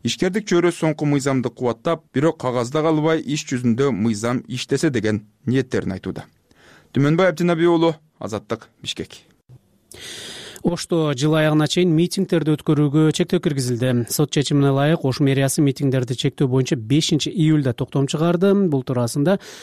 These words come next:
Speaker 2: жыйырма экинчи июлда Ошто борбордук базардын көчүрүлүшүнө нааразы болуп, мэриянын имаратынын жанына топтолгон соодагерлердин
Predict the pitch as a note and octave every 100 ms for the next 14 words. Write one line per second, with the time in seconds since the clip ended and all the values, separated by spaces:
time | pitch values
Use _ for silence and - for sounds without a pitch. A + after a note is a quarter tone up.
0 | - - A#3+ A#3 - D3+ - C#3 B2+ A#2+
1 | D#3 F3+ C#3+ A#2+ F3 B2 C3+ C#3+ F3 G#3+
2 | G3+ F3+ F3+ E3 - D#3+ F3+ D#3 E3 -
3 | D#3+ C#3+ D3 D3 C#3 C#3+ D3 C#3+ C#3 D#3+
4 | E3+ F3 D#3+ D#3+ D#3 E3 D3 D3+ D3+ D#3+
5 | D3 E3+ D#3+ F3+ - - - - G#3 F#3+
6 | E3 C3+ C3+ C3